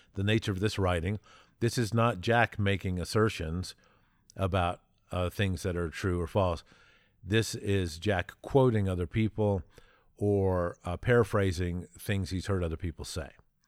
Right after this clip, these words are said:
All right. Number one, all blacks are thugs, with the possible exception of those who entertain us by playing sports. Number two,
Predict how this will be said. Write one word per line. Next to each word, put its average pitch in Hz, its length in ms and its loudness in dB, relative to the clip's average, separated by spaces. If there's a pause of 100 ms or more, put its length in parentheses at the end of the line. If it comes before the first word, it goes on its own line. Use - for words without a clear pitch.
(240)
All - 80 -6
right. 113 180 0 (100)
Number 131 260 2
one, 80 280 -2 (580)
all 170 260 4
blacks 131 460 2
are 107 260 4
thugs, 76 680 -2 (680)
with 95 160 -2
the 87 80 -4
possible 110 400 2
exception 101 460 0
of 92 120 -2
those 101 260 2
who 98 120 0
entertain 104 420 2
us 98 160 -2
by 95 180 0
playing 85 280 -2
sports. - 560 -4 (2500)
Number 98 200 0
two, 120 520 2